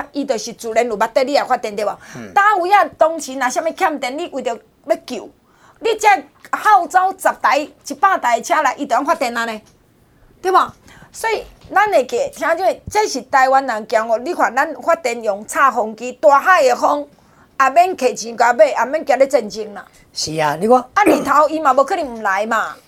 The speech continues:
Speaker 2: 你看，你看俄罗斯拍这个乌克兰，你看用这个能源吼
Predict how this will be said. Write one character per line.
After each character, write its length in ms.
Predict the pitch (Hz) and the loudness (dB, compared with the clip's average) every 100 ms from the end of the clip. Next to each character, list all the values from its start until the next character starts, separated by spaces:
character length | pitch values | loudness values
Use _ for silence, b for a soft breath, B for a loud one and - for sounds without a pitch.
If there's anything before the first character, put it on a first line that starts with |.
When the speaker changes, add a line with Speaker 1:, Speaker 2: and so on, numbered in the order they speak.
| _ | _
Speaker 2:
你 100 | 226 | -2
看， 300 | 214 226 196 - | 2 4 2 -2
你 120 | 190 | -4
看 120 | 190 | 0
俄 160 | 220 214 | 2 4
罗 160 | 160 143 | 4 2
斯 400 | - 139 135 143 _ | -4 -8 -10 -12 _
拍 200 | - 170 | -4 -4
这 300 | 147 147 135 | -2 -4 -6
个 80 | - | -8
乌 40 | |
克 220 | 131 156 120 | -10 -6 -6
兰， 100 | 80 - _ | -8 -16 _
你 180 | - | -8
看 300 | 165 180 151 143 _ | -2 0 0 -4 _
用 220 | - 110 | -12 -12
这 140 | 104 165 | -8 -4
个 100 | 143 | -4
能 260 | 117 127 151 | -4 -6 -6
源 200 | 98 85 | -8 -10
吼 240 | - 101 | -14 -12